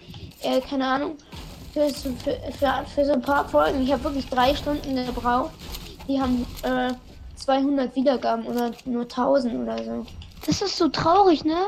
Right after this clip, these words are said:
Speaker 2: Du musst einfach nichts mehr machen.
Speaker 1: Digga, Anton Cast schneidet seine Folgen auch nicht richtig, hab ich das Gefühl.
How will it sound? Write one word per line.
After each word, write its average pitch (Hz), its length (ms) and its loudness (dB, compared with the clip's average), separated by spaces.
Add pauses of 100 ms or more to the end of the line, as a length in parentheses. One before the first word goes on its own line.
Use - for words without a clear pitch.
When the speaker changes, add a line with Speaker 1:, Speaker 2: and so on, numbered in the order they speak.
(680)
Speaker 2:
Du 285 100 6
musst 381 220 6
einfach 330 360 2
nichts - 380 -6
mehr 311 160 2
machen. 320 480 2 (400)
Speaker 1:
Digga, 277 160 6
Anton 330 440 0
Cast 277 360 0
schneidet 302 380 -4
seine 247 240 -2
Folgen 240 320 -2
auch 254 180 -2
nicht 233 300 -6
richtig, 247 320 -6
hab 233 100 -4
ich 233 80 -2
das 240 140 -6
Gefühl. 233 340 -6